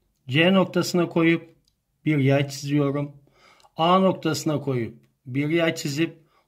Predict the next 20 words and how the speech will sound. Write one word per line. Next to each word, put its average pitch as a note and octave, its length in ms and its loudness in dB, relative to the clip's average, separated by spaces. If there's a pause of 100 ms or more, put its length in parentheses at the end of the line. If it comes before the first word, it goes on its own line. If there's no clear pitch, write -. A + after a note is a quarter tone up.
(100)
bu F#3+ 120 2
iki G3 220 -2
yayı D#3+ 280 2
kestiriyorum. C3 960 -2 (760)
Aynı F#3+ 300 2
şekilde C#3 420 -2
A D#3+ 280 0
noktasının C3+ 580 -2
sol D#3+ 280 0
tarafına C#3 420 -2
da A#2+ 120 -2
bir A#2+ 140 -4
yay C3+ 280 -2
çiziyorum. C#3 600 -4 (440)
G F3 240 4
noktasına, C3 680 -4 (640)
eksenden C#3 640 -4
gelen B2+ 320 -4
kesim C#3 400 -2
noktasına, A2+ 640 -6